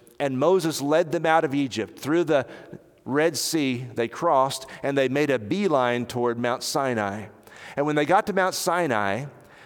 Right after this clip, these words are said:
they stayed there about a year. A lot of times we overlook that in our accounts of the wilderness wanderings, but they went straight from Egypt to Mount Sinai, where they camped for about a year, while God gave Moses the law,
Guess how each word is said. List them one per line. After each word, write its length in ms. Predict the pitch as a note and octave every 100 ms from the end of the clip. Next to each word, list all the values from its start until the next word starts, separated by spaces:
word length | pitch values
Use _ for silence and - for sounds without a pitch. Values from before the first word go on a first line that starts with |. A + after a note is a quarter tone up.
| -
they 240 | A#2+ E3+
stayed 460 | A3 - G3+ A#3 D#3
there 240 | B2 A#2
about 280 | A#2 A#2 B2
a 80 | C#3+
year. 580 | D3 G#3+ D3 G2+ F#2+ - - - _ _ _ _ _ _
A 40 | C#3
lot 120 | F3
of 60 |
times 220 | G3+ F#3+ D#3+
we 120 | E3+
overlook 440 | E3 D3 C#3+ E3+
that 280 | B2+ A2+ G#2
in 120 | G#2+
our 260 | A2 A2+ A2 -
accounts 540 | - - D#3+ C#3+ B2 C3+
of 80 | A#2+
the 80 |
wilderness 500 | A#2 C#3 C3+ B2 A2+
wanderings, 480 | C#3 C#3+ B2+ A2 A2
but 240 | G2 B2 - - -
they 260 | B2 E3
went 300 | G#3 E3+ E3
straight 440 | - - E3 G#3 A#3
from 140 | G#3
Egypt 360 | E3+ C#3+ D#3 D3+
to 60 |
Mount 220 | C#3 C#3+ C#3
Sinai, 600 | - D#3 C3+ A2 G#2+ A2+ - -
where 140 | D3+
they 160 | D3 C#3
camped 460 | - F#3+ F#3+ E3
for 180 | - C#3+
about 260 | C3 C3 C#3
a 60 |
year, 540 | B2 C#3 G#3 A#2+ G#2+ G#2+ - -
while 200 | C3+ C3
God 320 | D3 D3+ D#3
gave 300 | D3+ D#3 D3+
Moses 500 | C#3 D3+ D#3 E3 D#3+
the 120 | -
law, 600 | A2+ A#2 C3 F3 G3 -